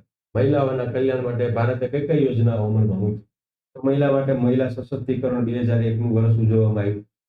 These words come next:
ખાસ કરીને શિક્ષણની અંદર, આરોગ્યની અંદર બેટી પઢાઓ, બેટી ભણાવો, આ બધી બેટી, આ બેટી બચાવો, આ બધા ઘણા બધા કામો જે છે, શિક-,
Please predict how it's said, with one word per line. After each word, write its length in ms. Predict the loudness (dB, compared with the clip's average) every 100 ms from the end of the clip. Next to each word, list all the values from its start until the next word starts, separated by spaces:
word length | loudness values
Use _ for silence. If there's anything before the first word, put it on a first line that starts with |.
| _ -8
ખાસ 180 | -6
કરીને 300 | -4 -2 0
શિક્ષણની 480 | -2 -4 -4 -4 -2
અંદર, 200 | -2 -2
આરોગ્યની 500 | 2 2 2 0 -2
અંદર 260 | 0 2 4
બેટી 320 | 4 4 2
પઢાઓ, 300 | 2 2 2
બેટી 300 | 0 0 0
ભણાવો, 440 | 0 0 -2 -6 -10 _ _ -8
આ 60 | -2
બધી 580 | 0 2 4 4 4
બેટી, 680 | 2 0 -2 -4 -4 -4 -6 -14 _ _ _ _ -4
આ 40 |
બેટી 320 | -2 0 -2
બચાવો, 420 | -2 -2 0 2
આ 100 | 2
બધા 240 | 2 2 0
ઘણા 200 | 2 0
બધા 280 | 2 2 0
કામો 380 | 0 0 2
જે 200 | 2 2
છે, 200 | 2 -2
શિક-, 220 | -2 -6